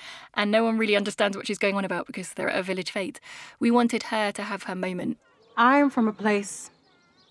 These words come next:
Speaker 2: of violence, oppression,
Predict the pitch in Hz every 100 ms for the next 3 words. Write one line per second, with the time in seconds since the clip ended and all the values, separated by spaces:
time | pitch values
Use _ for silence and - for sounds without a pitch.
0 | _ 185 170 202 240 262 277 - - _
1 | _ _ _ _ _ - 190 - 247 233
2 | 302